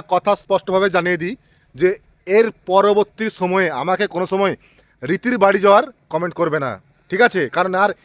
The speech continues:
এর পরবর্তী সময়ে আমি রীতির বাড়ি আর কোনো দিন যাবো না। যেভাবে আমাকে অপমান করেছে, সেই অপমানের সহ্য, ভাই, করতে বহুত টাইম লাগবে। <laughs>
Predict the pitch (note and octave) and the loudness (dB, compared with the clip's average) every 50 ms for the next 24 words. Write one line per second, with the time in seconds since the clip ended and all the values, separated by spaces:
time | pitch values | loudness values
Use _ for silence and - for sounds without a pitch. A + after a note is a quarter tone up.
0 | _ - D#3 F#3 F3+ - F3+ F3 F3+ F#3 - - G3 - F3+ E3 F3 F#3+ F#3 F3+ | _ -4 -4 -2 -2 0 -2 -2 0 -2 -4 -6 -8 -10 -6 -4 -2 0 0 0
1 | F3+ F3 D#3 D3 D3+ F3 F#3+ F3+ E3 E3 E3+ F3 F#3 G#3 F#3 - _ _ _ _ | -2 -4 -8 -8 -6 -4 -4 -2 -2 0 2 2 2 2 2 -2 _ _ _ _
2 | _ - D#3+ F3 F#3 E3+ G3+ G3 F#3 E3+ E3+ D#3 C#3 C#3 B2+ A#2+ - - _ _ | _ -6 -4 -4 -2 -2 -2 -2 0 0 0 0 0 -4 -6 -8 -10 -12 _ _
3 | _ - - F3 F#3+ F#3 G3+ G3 G3+ G3 G3 G3+ - G3+ F#3+ D3+ F#3 G3+ G#3 G3+ | _ -6 -2 0 2 2 2 4 2 2 0 2 2 2 2 2 2 -2 -2 0
4 | G3 G#3 G#3 - - G3+ A3+ C4 - - - - - - - F#3+ G3 G3 G3 F#3 | 0 0 2 2 2 2 2 0 -2 -10 -20 -20 -8 -2 2 4 4 4 4 2
5 | F3+ F#3 F#3+ F#3+ F#3+ G3 G3 G3+ G#3 G3 - - - F#3+ F#3 D#3+ G3 F#3+ G3 G3+ | 2 0 0 0 0 2 2 2 2 2 0 -2 -2 -2 0 2 2 4 4 4
6 | G3 F#3 - F#3 F3+ - F3+ F3 F3 F#3+ F#3 - - F3 F#3 F#3 F#3 F#3 F3+ E3+ | 4 2 -2 -6 -8 -6 -4 -2 0 0 0 2 2 2 2 2 2 0 0 0
7 | E3+ G3+ A#3 _ _ _ _ _ _ _ _ _ _ _ _ - F3+ E3 - - | -2 -6 -6 _ _ _ _ _ _ _ _ _ _ _ _ -12 -12 -6 -2 -2
8 | F3 - - F3 D#3+ - - F3 | -2 -2 -4 -6 -8 -8 -10 -18